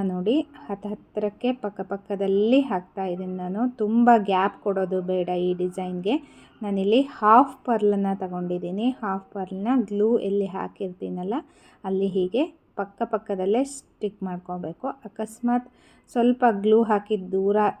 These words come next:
ಡಿಸ್ಟೆನ್ಸ್ ಅನ್ಸ-, ಅನ್ಸಿದ್ರೆ, ಆ, ನಾವು ಸ್ವಲ್ಪ, ಮ್, ಪರ್ಲನ್ನು ಜಾರಿಸ್ಕೊಂಡ್ರೆ ನಮಗೆ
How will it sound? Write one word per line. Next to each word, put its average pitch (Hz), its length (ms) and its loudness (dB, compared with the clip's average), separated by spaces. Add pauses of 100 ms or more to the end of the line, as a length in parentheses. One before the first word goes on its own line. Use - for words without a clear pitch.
ಡಿಸ್ಟೆನ್ಸ್ 202 500 -4
ಅನ್ಸ-, 185 500 -6 (320)
ಅನ್ಸಿದ್ರೆ, 196 560 0 (460)
ಆ, 196 320 -2
ನಾವು 202 220 0
ಸ್ವಲ್ಪ, 247 520 2 (360)
ಮ್, 196 400 -4 (380)
ಪರ್ಲನ್ನು 220 600 2
ಜಾರಿಸ್ಕೊಂಡ್ರೆ 196 880 0
ನಮಗೆ 202 420 -2